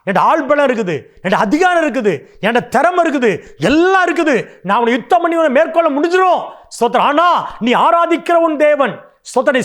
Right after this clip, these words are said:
சேவிக்கிற உன் தேவன் நைட்ல என்கிட்ட எச்சரித்தார், "நீ, ஆ, யாக்கோபோட நன்மை தான் பேசணும், ஒரு வார்த்தை தீமை பேசணும்னா, கர்த்தர் ஏத்துனா யார் தாங்க முடியும்?"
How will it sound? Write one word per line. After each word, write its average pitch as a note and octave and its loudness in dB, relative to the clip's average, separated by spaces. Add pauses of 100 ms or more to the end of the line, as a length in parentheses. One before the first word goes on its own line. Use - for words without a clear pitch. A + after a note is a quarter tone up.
(120)
சேவிக்கிற F4+ 2
உன் E4+ 0
தேவன் D4 0 (200)
நைட்ல D#4 -4
என்கிட்ட D4+ 2
எச்சரித்தார், C#4 -2 (100)
"நீ, A#3 0 (120)
ஆ, A3+ 0
யாக்கோபோட D#4 0
நன்மை D#4+ 0
தான் F4+ 0
பேசணும், B3+ 0 (180)
ஒரு C#4 0
வார்த்தை D4+ 0 (100)
தீமை F4 0
பேசணும்னா, E4 -2 (420)
கர்த்தர் C4+ -2
ஏத்துனா C4+ -2
யார் A3+ 0
தாங்க A#3+ -2
முடியும்?" A#3 -2